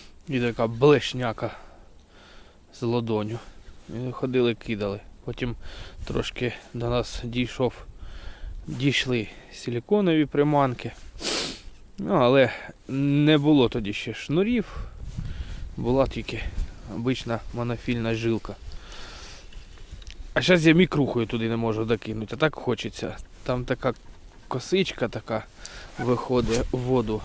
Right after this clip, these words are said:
мілка мілина, від неї йде, і йде вона аж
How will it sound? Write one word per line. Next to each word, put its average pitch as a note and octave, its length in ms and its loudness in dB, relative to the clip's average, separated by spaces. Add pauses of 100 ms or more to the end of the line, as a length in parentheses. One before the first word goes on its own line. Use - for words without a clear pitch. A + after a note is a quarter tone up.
(100)
мілка C3 580 2 (640)
мілина, C#3 520 6 (1000)
від B2+ 220 0
неї A#2+ 240 4
йде, A2+ 220 2
і A2+ 80 4
йде C3 220 4
вона C#3+ 220 4
аж C#3 280 4